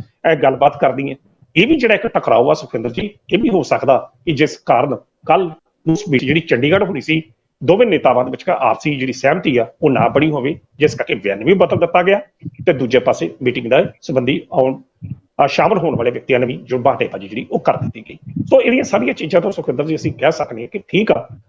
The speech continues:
ਆਮ ਆਦਮੀ ਪਾਰਟੀ ਨੇ ਇਹ ਜਿਮਨੀ ਚੋਣ ਜਿੱਤ ਕੇ ਭਗਵੰਤ ਮਾਨ ਹੋਣਾ ਨੇ ਆਪਣੀ ਸਥਿਤੀ ਦੇ ਵਿੱਚ ਸੁਧਾਰ ਲਿਆਂਦਾ, ਆਪਣੀ ਸਥਿਤੀ ਮਜ਼ਬੂਤ ਦਰਸਾਈ ਆ।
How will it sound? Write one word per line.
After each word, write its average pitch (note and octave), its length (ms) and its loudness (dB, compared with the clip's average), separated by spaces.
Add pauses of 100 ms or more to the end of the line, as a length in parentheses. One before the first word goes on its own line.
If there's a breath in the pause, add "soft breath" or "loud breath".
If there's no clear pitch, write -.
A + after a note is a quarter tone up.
(140)
ਆਮ D#3+ 240 2
ਆਦਮੀ F#3 440 -2
ਪਾਰਟੀ C3+ 460 0
ਨੇ D3+ 180 -6
ਇਹ D3+ 100 0
ਜਿਮਨੀ A#2+ 300 -6
ਚੋਣ D3 280 -4
ਜਿੱਤ - 500 -14
ਕੇ A3 60 -8
ਭਗਵੰਤ - 340 2
ਮਾਨ E3 200 0
ਹੋਣਾ - 460 -10
ਨੇ C#3 180 -4
ਆਪਣੀ D#3+ 300 0
ਸਥਿਤੀ E3 300 -6
ਦੇ E3 100 2
ਵਿੱਚ C#3+ 460 0 (280)
ਸੁਧਾਰ D3 380 2
ਲਿਆਂਦਾ, D#3 360 0
ਆਪਣੀ D#3 260 0
ਸਥਿਤੀ F#3+ 400 -4
ਮਜ਼ਬੂਤ C3+ 600 -2 (340)
ਦਰਸਾਈ D#3+ 560 0
ਆ। B2 120 0